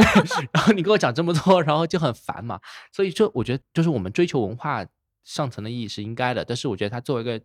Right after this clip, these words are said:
大众的一个产品，是需要消解这个意义的。我自己一直觉得，就是啤酒，我喜欢啤酒，为什么？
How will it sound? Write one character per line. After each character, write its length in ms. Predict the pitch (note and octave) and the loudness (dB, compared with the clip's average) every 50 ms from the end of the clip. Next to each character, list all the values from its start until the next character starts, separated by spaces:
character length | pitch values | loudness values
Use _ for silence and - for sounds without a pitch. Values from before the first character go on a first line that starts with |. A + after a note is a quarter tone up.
| _ _ | _ _
大 180 | - C3+ A2 G2+ | -4 -4 -4 -4
众 180 | - B2 B2 | -8 -8 -8
的 180 | A#2 G#2 G2 F#2 | -6 -6 -6 -6
一 120 | E2 F2+ | -8 -12
个 220 | - - G2+ F#2 F#2 | -10 -8 -8 -8 -8
产 280 | - - - - D#2+ | -10 -12 -14 -14 -12
品， 220 | G#2+ A#2 G#2 E2 - _ _ _ _ _ | -12 -14 -16 -16 -18 _ _ _ _ _
是 200 | - - A2+ G#2 | -12 -8 -8 -8
需 160 | - - C3+ | -6 -2 -2
要 120 | A#2+ G#2+ G#2+ | -2 -2 -2
消 140 | - B2 | -4 -6
解 160 | C3 B2 G2+ D#2 | -6 -6 -8 -10
这 100 | D#2 A#1+ | -12 -14
个 80 | A1 | -14
意 60 | C2 | -16
义 240 | D2 D#2 D2+ C#2 C2 | -18 -18 -20 -20 -18
的。 180 | - - - - _ _ _ _ | -16 -16 -18 -18 _ _ _ _
我 180 | - A#2 A2+ | -2 -2 -2
自 160 | C3 C#3 - F#3 | -2 -4 -4 -4
己 140 | D3+ A#2+ | -2 -2
一 60 | B2 B2+ | -2 -6
直 40 | |
觉 160 | A#2+ A#2+ G#2 G2+ | -6 -6 -6 -6
得， 80 | G#2+ | -6
就 80 | A2 B2 | -6 -6
是 100 | A#2+ A#2+ | -8 -8
啤 200 | - _ - A#2 | -10 _ -6 -4
酒， 260 | C3 D3 A#2+ F#2 - _ _ _ - F#2 | -4 -2 -4 -4 -6 _ _ _ -10 -4
我 80 | A2 | -4
喜 140 | C3 - - | -4 -2 -2
欢 100 | G2 E2 | -6 -6
啤 80 | G#2 G2 | -6 -8
酒， 80 | F#2+ | -8
为 100 | G#2 A2+ | -6 -6
什 160 | G#2 - - E2+ | -8 -8 -12 -16
么？ 100 | C#2+ | -20